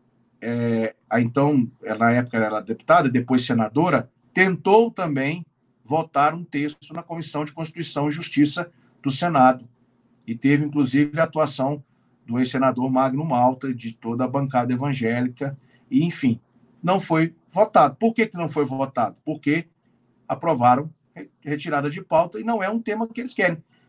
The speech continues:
Porque lá é engraçado que, às vezes, eles sentam em cima de uns projetos e, às vezes, correm com outro. Às vezes, eles não correm com alguma das pautas que, que nós concordamos e, às vezes, sentam em cima dos nossos projetos também.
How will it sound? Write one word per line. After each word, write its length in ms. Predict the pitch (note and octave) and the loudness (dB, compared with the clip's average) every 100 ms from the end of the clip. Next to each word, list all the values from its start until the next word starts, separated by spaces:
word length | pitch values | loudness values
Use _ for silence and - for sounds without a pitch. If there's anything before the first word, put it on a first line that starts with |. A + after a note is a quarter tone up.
| _ _ _ _ | _ _ _ _
Porque 240 | G3 B3+ A#3 | -6 2 6
lá 180 | A#3+ | 6
é 60 | A#3 | 6
engraçado 580 | A3+ G3+ - G#3+ A3+ G#3+ | 6 4 2 -2 -4 -6
que, 120 | G#3+ | -8
às 120 | F#3 | -6
vezes, 320 | F3 G3+ G3+ | -8 -8 -8
eles 280 | G#3 G#3 E3+ | -8 -8 -12
sentam 420 | - F3 E3 E3+ | -8 -6 -6 -8
em 60 | E3 | -10
cima 260 | D#3 D#3+ E3 | -10 -12 -8
de 100 | E3 | -8
uns 140 | E3 | -8
projetos 680 | F#3+ F#3+ F3 F#3+ - - _ _ - | -6 -4 0 0 0 -16 _ _ 0
e, 80 | B2+ | 0
às 160 | A#2+ | 0
vezes, 280 | A#2+ D#3 - | 0 0 -2
correm 340 | F3 F#3 G3+ | 0 0 0
com 100 | G#3 | 0
outro. 380 | A#3 E3+ B2+ _ _ _ _ - | 2 2 -2 _ _ _ _ 0
Às 200 | C3+ C3+ | 2 2
vezes, 340 | E3+ C#3 C#3 | 0 0 -2
eles 420 | C#3 C3 B2 - _ _ _ _ | -2 -2 -4 -14 _ _ _ _
não 200 | A2+ D#3+ | -4 -4
correm 420 | D#3 F#3+ A3 A3 - | -2 2 2 2 -6
com 80 | G3 | -8
alguma 360 | E3 E3 E3 C3+ | -6 -8 -8 -6
das 220 | C#3 C3+ | -4 -4
pautas 400 | - C3 C3 C3 | 0 0 0 -14
que, 200 | - A#2 - | -14 -14 -14
que 80 | A#2+ | -10
nós 240 | B2 B2 | -8 -8
concordamos 760 | - C3 C3 D3 C3+ F3 - - _ _ _ _ | -8 -6 -2 -2 0 -2 -4 -16 _ _ _ _
e, 100 | A#2+ | 0
às 200 | C3 B2 | 0 2
vezes, 580 | B2 C#3 C#3 - - _ _ _ | 0 0 0 -8 -12 _ _ _
sentam 480 | - - C3 C3 C3+ | -12 -2 -2 0 -6
em 40 | |
cima 500 | C3 A#2 A2+ A#2 A#2+ _ _ _ _ _ _ | -6 -6 -4 -6 -8 _ _ _ _ _ _
dos 160 | B2 A#2+ | -8 0
nossos 320 | B2+ B2 - | 0 0 -6
projetos 520 | - C#3+ B2+ B2+ B2 | -2 -2 0 0 0
também. 360 | - D#3+ A#2 | -2 0 0